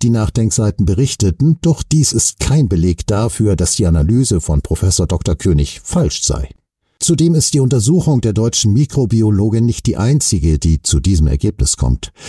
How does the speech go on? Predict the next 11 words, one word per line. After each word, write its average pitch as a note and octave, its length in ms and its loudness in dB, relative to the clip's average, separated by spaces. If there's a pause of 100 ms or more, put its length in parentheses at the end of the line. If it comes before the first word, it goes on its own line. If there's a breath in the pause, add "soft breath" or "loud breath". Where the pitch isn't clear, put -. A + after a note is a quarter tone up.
(100)
Es - 180 -2
waren B2+ 240 0
die A2+ 100 2
U-S-amerikanischen A#2 1080 0
Genomforscher G#2+ 840 0
Kevin F#2+ 340 0
McKernan A2 720 0
und - 400 -2
drei D#2+ 240 2
weitere E2+ 380 0
Co-Autoren, G#2 920 0